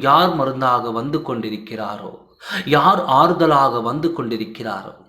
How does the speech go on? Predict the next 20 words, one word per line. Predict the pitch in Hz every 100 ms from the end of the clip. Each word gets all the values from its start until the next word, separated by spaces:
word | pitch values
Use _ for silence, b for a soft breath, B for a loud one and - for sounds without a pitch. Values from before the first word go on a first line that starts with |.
| _ B 185 -
அவரே | 131 151 156 180
உன் | 160 127
துணையாக | 110 120 123 131 143 151
வந்து | 120 123 123
சேரப்போகிறார். | - 107 95 - 95 92 95 - - _ _ _ _ _ B B B
இது | 127 131 127
இந்த | 113 110 107
சாயப்பாவின் | - 131 139 123 107 113 104 98 92 92 _ _ _ _ _ _ _ _ _ _ _ _ _ _ _
சத்திய | 135 131 147 127
வாக்காக | 101 92 - 90 85 - _
எடுத்துக்கொள். | 117 120 113 101 - - - _ _ _ B 214 151
நினைத்து | 170 208 - 180
பார்க்காத | 175 160 156 151 143 135
அளவிற்கு | 147 175 180 180 196
உன் | 151 127 113
கனவுகளை | 127 170 156 151 127 123
நான் | 117 113 113
அங்கு | 110 107
நிஜமாக்க | 104 107 131 143 156 - 147
வந்துவிட்டேன். | 107 101 - - - 107 -